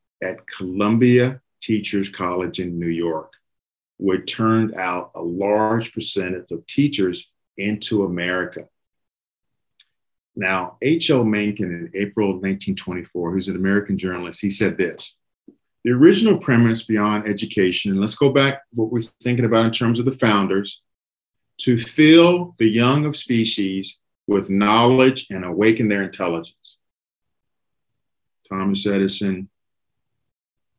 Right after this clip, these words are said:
Ben Franklin, we want to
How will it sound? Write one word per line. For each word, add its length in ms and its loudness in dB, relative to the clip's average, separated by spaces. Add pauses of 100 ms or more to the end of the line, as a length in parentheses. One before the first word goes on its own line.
(160)
Ben 220 4
Franklin, 800 -2 (640)
we 240 2
want 460 -2
to 600 -4